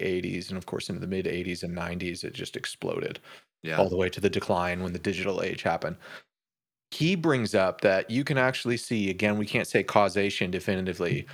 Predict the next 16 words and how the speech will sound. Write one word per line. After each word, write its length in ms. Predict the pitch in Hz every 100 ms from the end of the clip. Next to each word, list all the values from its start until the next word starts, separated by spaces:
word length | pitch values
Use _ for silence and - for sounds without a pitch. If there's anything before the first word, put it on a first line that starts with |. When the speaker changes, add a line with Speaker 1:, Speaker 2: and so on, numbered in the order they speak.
| - - _
Speaker 1:
but 120 | 113
we 140 | 107 120
see 300 | - 139 156
connection 500 | 147 113 107 - 98
between 360 | 95 - 104
declining 600 | 95 - 98 98 104 101
church 320 | 92 92 92
attendance 680 | 101 - 101 98 104 104 104
and 140 | - 92
the 100 | 90
expansion 720 | 87 - - 92 95 - 95
of 80 | 90
the 80 |
home 240 | 82 90 85
video 340 | 87 85 82
store. 480 | 69 - 85 82 -